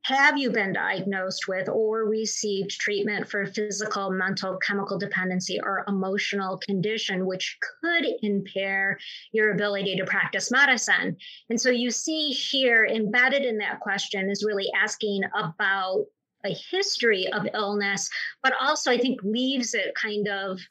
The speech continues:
open in terms of, well, what do you mean could impair?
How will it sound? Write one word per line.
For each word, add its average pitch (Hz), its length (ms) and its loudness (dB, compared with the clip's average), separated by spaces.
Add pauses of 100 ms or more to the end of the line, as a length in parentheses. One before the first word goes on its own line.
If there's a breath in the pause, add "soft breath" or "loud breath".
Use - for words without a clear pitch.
(320 loud breath)
open 247 640 2
in 214 200 0
terms 208 540 0
of, 190 480 0
well, 214 160 2
what 247 120 2
do 339 60 0
you 247 100 2
mean 226 440 0 (220)
could 208 180 -2
impair? - 720 -2